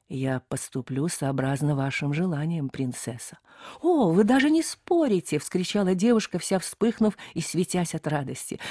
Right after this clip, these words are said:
"Я знала, знала, что вы мне друг. Пожалуйста, князь Андре,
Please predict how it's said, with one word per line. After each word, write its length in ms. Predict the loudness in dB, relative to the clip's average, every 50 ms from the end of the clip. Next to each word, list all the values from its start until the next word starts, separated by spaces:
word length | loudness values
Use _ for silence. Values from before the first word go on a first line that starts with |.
| -2 0
"Я 160 | 2 4 4
знала, 480 | 4 4 4 4 2 2 2 2 2
знала, 460 | 2 4 4 4 4 4 4 4 2 2
что 240 | 2 2 2 2
вы 220 | 4 4 6 6 6
мне 240 | 6 6 6 6 6
друг. 560 | 4 4 4 4 4 4 2 0 -2 -10 -20 _ _ _ _ _ _ _ -10 _
Пожалуйста, 680 | -2 0 2 2 2 2 2 0 -2 -4 -6 -6 -8
князь 400 | -2 2 2 2 4 2 0 -2
Андре, 360 | -4 -2 -2 -2 -2 -4 -6